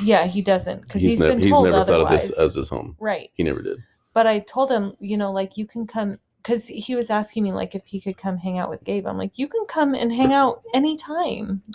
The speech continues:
Speaker 1: Just let me know."
Speaker 2: But he's at Tully making skate videos and breaking his scooter and shit and
Speaker 1: Yeah.
Speaker 2: being a degenerate.
Speaker 1: Anyways, I do agree with you, though. Like, I thought it would be a little bit more even, but really it's like,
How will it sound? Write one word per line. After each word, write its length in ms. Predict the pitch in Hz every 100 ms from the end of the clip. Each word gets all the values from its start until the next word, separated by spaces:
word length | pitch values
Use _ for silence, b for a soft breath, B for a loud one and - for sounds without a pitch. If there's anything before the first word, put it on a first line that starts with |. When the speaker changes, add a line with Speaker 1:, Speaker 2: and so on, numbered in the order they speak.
| -
Speaker 1:
Just 280 | 226 - -
let 160 | 220
me 100 | 233
know." 500 | 254 269 247 - 196 _ B B B B B _ - - _ _ 80 73 -
Speaker 2:
But 140 | 80 90
he's 140 | 87
at 120 | 87 - _ _ _ -
Tully 220 | 90 90
making 240 | 85 80
skate 260 | 76 92 82
videos 260 | 85 80 78
and 180 | 76 76 -
breaking 260 | 76 76 85
his 100 | 85
scooter 320 | - 87 78
and 180 | 76 73
shit 260 | - 87 78
and 240 | 76 76
Speaker 1:
Yeah. 220 | 76 73
Speaker 2:
being 180 | 87 85
a 40 | 80
degenerate. 560 | 80 82 85 82 82 _ _ _ _ _ _ _ _ _ B B B B B B B B - - - - - _ _ -
Speaker 1:
Anyways, 440 | 214 214 202 196 208
I 120 | 214
do 160 | 233 220
agree 260 | 185 190
with 180 | 185 185
you, 140 | 202
though. 280 | 185 180 -
Like, 320 | 196 208 - -
I 80 | 214
thought 220 | 226 220
it 80 | -
would 180 | 190 196
be 120 | 220
a 60 | 202
little 200 | 202 196
bit 180 | 190 -
more 200 | 190 190
even, 420 | 185 196 190 190
but 140 | - 208
really 200 | 202 196
it's 200 | 190 202
like, 300 | 190 -